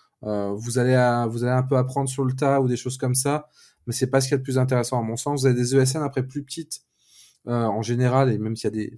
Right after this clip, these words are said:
entre-, des E S N assez grosses où ça marche aussi, euh, qui elles vont être un peu plus, euh, qui vont avoir un peu plus un suivi humain entre guillemets et en-,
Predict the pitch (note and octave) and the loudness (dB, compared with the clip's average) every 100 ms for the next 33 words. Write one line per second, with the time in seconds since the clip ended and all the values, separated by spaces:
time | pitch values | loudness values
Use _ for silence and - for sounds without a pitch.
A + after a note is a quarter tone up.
0 | - - A#2 - _ - A2+ G#2 B2 G#2 | -16 -8 -8 -8 _ -6 -4 -2 -2 -2
1 | A#2+ A#2 C3 C3 - G#2+ G#2+ - - - | -2 0 0 -2 -6 -4 -4 -6 -10 -8
2 | D#3 _ - - - A2+ - - C3+ D3 | -8 _ -20 -20 -8 -6 -4 4 4 6
3 | B2+ A#2+ B2+ C3+ C3 G#2+ A#2 - C3+ C3+ | 2 2 2 2 0 -2 -6 -6 -4 0
4 | A2 G#2+ G2+ G#2 G2+ A#2+ A2+ A2+ - C3 | 0 0 -2 -2 -4 -2 -2 -4 -8 -6
5 | C#3 B2+ C3 B2 A#2+ B2+ C3 B2+ C3 A#2 | -2 -2 -4 -8 -4 0 2 2 0 -4
6 | B2 C3+ C3 - _ - A#2 A#2 A2 | 0 -2 -2 -16 _ -6 -2 0 -2